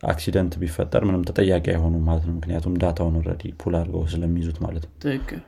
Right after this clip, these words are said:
Speaker 2: ትክክል።
Speaker 1: እ፣ አይ ቲንክ ለዛም ይጠቅማቸዋል ብዬ አስባለሁ።
Speaker 2: አዎ።
Speaker 1: ያ እንግዲህ ከጨረስክ ደግሞ ወደ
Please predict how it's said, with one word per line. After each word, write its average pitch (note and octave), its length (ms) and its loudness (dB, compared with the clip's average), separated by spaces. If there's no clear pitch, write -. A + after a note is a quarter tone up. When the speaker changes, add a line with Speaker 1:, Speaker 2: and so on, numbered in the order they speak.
Speaker 2:
ትክክል። - 300 -6
Speaker 1:
እ፣ E2 80 0
አይ E2+ 120 -4
ቲንክ F2 200 -2
ለዛም E2+ 320 0
ይጠቅማቸዋል E2 600 0
ብዬ E2 160 -2
አስባለሁ። E2+ 480 -2
Speaker 2:
አዎ። C3 220 4
Speaker 1:
ያ G#2 140 2
እንግዲህ E2+ 420 0
ከጨረስክ G2 600 2
ደግሞ F2+ 260 2
ወደ F2 180 4